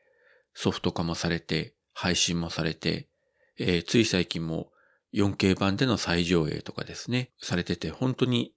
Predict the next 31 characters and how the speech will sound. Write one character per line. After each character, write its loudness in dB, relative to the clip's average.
え 0
ー、 -4
日 0
本 2
ア 0
ニ 0
メ 0
史 2
上 2
に -6
残 0
る 0
傑 -4
作 -6
と -6
な -4
っ -12
た -4
カ -2
リ 0
オ 0
ス -6
ト 0
ロ -4
の -8
城 -2
な -4
ん -10
で -8
す -6
が、 -2